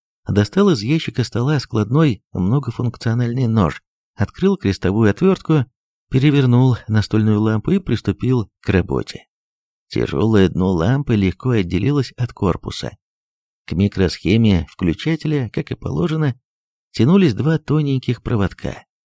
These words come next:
к одному из которых присосались еще два с маленьким чипом. Второй жучок Марис обнаружил в настенной розетке.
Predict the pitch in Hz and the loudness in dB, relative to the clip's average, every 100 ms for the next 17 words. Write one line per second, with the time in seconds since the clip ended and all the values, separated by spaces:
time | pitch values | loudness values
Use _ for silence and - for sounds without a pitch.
0 | _ _ _ _ - 82 92 85 90 87 | _ _ _ _ -4 -2 0 0 2 0
1 | - 120 208 196 - _ _ _ - 101 | -4 -2 0 0 -2 _ _ _ -4 -4
2 | - 98 160 185 180 - _ _ - 98 | -2 -4 -2 -2 -4 -6 _ _ -4 -2
3 | 190 - 170 143 147 131 - 147 143 127 | -2 -2 -4 -2 -2 -4 -4 -4 -2 -2
4 | 127 120 - 85 - - - _ _ _ | -2 -4 -2 -2 -2 -6 -10 _ _ _
5 | _ _ _ _ - - 127 139 123 127 | _ _ _ _ -10 0 4 6 4 2
6 | 127 123 110 117 117 101 110 107 104 113 | 0 0 0 2 0 0 2 2 2 0
7 | 95 90 95 82 - 92 87 87 80 76 | -2 0 0 0 0 2 2 2 0 -2
8 | - - - | -6 -10 -14